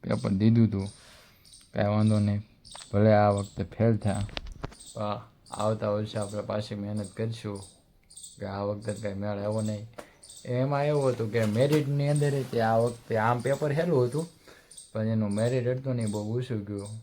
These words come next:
ખાલી બે હજારનું જ હતું, નકર દર ખેર વધારે સિલેક્ટ કરે છે. કાંઈ વાંધો નહીં,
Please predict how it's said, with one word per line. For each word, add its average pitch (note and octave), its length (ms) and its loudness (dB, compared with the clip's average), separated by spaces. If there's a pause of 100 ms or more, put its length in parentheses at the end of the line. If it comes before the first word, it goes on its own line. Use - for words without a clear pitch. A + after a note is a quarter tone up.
(140)
ખાલી G#2+ 220 -4
બે A2+ 300 2
હજારનું G#2 500 -2
જ G2+ 80 -6
હતું, G#2+ 200 -6
નકર G2+ 200 -6
દર A2 180 -2
ખેર A2 240 -6
વધારે G#2 400 0
સિલેક્ટ G2 360 -8
કરે G#2 240 -2
છે. A2+ 120 -4 (640)
કાંઈ G#2+ 240 -4
વાંધો A2 240 0
નહીં, A2+ 220 -2